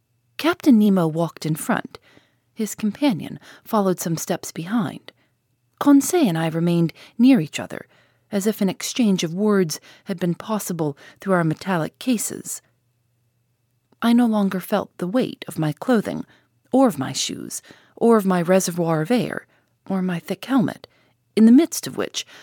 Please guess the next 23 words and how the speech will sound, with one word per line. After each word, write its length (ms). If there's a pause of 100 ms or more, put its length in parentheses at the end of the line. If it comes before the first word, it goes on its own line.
(160)
my 140
head 300
rattled 420 (260)
like 200
an 140
almond 600
in 120
its 180
shell. 420 (2000)
The 160
light 400 (220)
which 240
lit 180
the 80
soil 320
thirty 320
feet 300
below 240
the 80
surface 400
of 100
the 160
ocean 400